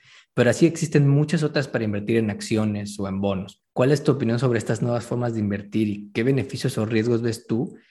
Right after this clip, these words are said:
en estas cuentas en las que uno tiene el control completo sobre dónde poner su dinero?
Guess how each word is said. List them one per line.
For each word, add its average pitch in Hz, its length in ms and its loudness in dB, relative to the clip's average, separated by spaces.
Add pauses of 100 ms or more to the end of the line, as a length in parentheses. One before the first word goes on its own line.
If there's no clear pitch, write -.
(180)
en 113 120 -2
estas 120 240 0
cuentas 127 340 -2
en 127 80 0
las 104 160 -4
que 110 100 -6
uno 117 220 -2
tiene 120 280 -2
el 120 100 -6
control 107 400 -4
completo 107 560 -4
sobre 101 300 -4
dónde 104 360 0
poner 98 560 -6
su - 220 -8
dinero? 104 400 -10